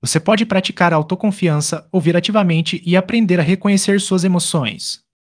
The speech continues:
Isso vai ajudar na sua comunicação e, consequentemente, na sua criatividade.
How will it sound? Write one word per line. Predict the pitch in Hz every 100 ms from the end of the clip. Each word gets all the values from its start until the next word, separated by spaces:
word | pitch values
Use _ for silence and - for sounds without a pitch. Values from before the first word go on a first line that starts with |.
| -
Isso | 220 226
vai | 180 170
ajudar | 180 185 143
na | 160
sua | - 208
comunicação | 196 196 190 214 - 175 170 -
e, | 220 220
consequentemente, | - 202 196 160 156 190 175 160 160 156 139
na | 135
sua | - 180
criatividade. | 170 165 196 190 156 120 110 -